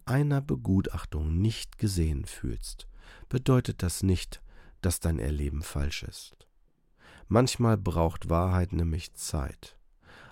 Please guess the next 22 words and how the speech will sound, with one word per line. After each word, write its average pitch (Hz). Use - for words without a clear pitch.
auch 98
Beziehung, -
den 76
richtigen 73
Kontext -
und 127
mehr 92
Verständnis, -
als -
ein 78
einzelner 87
Termin 80
leisten 76
kann. -
Und 113
wichtig 120
ist -
hier -
auch, 95
Widersprüche 107
sind 85
möglich, -